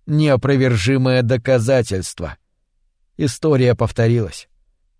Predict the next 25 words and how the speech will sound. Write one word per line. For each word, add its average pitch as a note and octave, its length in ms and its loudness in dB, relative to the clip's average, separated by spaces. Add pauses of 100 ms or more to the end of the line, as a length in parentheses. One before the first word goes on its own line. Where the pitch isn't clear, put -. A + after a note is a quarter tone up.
(120)
Сейчас C#3 460 -2
мне C3 180 0
стало C3 260 0
ясно C3 480 0
полное C3 480 0
значение B2 540 0
того, C3+ 320 0 (240)
что - 280 -4
должно C3+ 480 2
было C#3+ 220 2
произойти. C3 760 0 (580)
В - 100 -14
конце C3+ 340 0
концов, C3 360 2 (240)
создалась D3+ 540 2
в - 100 -12
точности D#3 600 0
такая D#3 420 4
же B2+ 160 2
ситуация, C#3+ 680 2 (180)
какая D3+ 380 2
привела C#3+ 480 4
к C3+ 40 0
гибели C#3+ 360 2
Магмеля. C#3 580 0